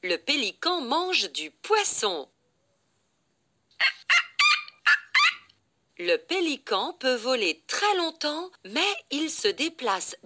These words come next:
difficilement sur terre. Toucan,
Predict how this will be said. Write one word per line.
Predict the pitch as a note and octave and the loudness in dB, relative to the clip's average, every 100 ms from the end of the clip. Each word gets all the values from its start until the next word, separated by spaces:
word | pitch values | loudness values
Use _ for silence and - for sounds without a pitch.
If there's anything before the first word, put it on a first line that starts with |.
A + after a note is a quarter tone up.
| E3+ | -6
difficilement | D4+ F4 - A3 - C4 D4 D#4+ F4+ | -4 -4 -2 -2 0 -2 -2 -2 -2
sur | F4 - - | -2 -4 -4
terre. | - A3+ A#3 G#3 D3 - _ _ _ _ _ _ _ _ _ _ _ _ _ _ - - - - - - - - - - - - _ - - - - - - _ _ _ _ - | -8 -6 -4 -6 -10 -16 _ _ _ _ _ _ _ _ _ _ _ _ _ _ -16 -4 0 2 0 -4 0 2 2 0 -6 -20 _ -10 0 2 2 -2 -10 _ _ _ _ -8
Toucan, | D#4+ D4 - F4 G4+ G4 D#4+ | -6 -6 -6 0 0 0 -6